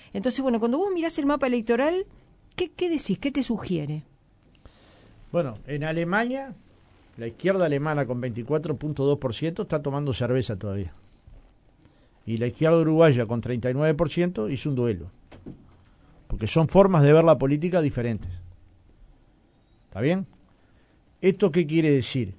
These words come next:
Speaker 2: Que la izquierda uruguaya no se conforma con haber perdido una elección. Quiere estudiar los motivos.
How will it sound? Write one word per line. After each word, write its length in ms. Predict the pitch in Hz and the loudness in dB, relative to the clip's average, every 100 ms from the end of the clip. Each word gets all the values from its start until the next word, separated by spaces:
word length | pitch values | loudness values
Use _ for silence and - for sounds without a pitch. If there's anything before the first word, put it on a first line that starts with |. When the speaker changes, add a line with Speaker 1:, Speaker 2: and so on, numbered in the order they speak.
| - | -8
Speaker 2:
Que 140 | 123 | -4
la 80 | 120 | -2
izquierda 280 | 120 180 185 | 2 4 6
uruguaya 420 | 156 160 175 175 | 4 4 4 2
no 100 | 175 | 0
se 160 | - 165 | -2 -2
conforma 500 | 135 - 170 143 107 | -2 4 4 4 -2
con 140 | 110 | -2
haber 260 | 117 123 127 | 0 0 -2
perdido 400 | - 110 117 127 | -6 -6 -4 -2
una 100 | 117 | -2
elección. 340 | 104 92 95 90 - - _ _ - | -6 -8 -12 -16 -20 -20 _ _ -8
Quiere 220 | - 151 | -2 0
estudiar 360 | 123 131 160 165 | 0 2 4 6
los 120 | 127 | 4
motivos. 420 | 113 104 117 95 | -2 -4 -6 -6